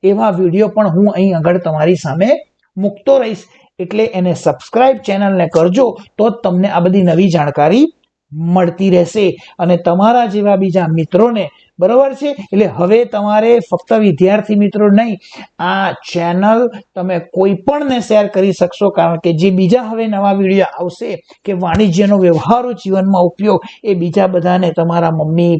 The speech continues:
પપ્પા, વેપારી, જે નોકરી કરતા લોકો, ધંધા રોજગાર મેળવતા લોકો, બધાને ઉપયોગી નીવડશે. ઓકે? તો હવે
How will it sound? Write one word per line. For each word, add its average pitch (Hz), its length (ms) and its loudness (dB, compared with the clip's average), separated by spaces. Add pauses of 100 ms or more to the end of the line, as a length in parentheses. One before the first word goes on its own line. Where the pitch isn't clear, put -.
પપ્પા, 160 480 0
વેપારી, 165 680 0
જે 156 160 0
નોકરી 156 340 -2
કરતા 165 360 -6
લોકો, 156 300 -6
ધંધા 139 340 -6
રોજગાર 170 400 -4
મેળવતા 160 420 -6
લોકો, 165 320 -10 (260)
બધાને 208 600 0
ઉપયોગી 165 560 2 (800)
નીવડશે. 170 1400 0 (540)
ઓકે? 247 600 0 (500)
તો 180 120 2
હવે 208 520 -2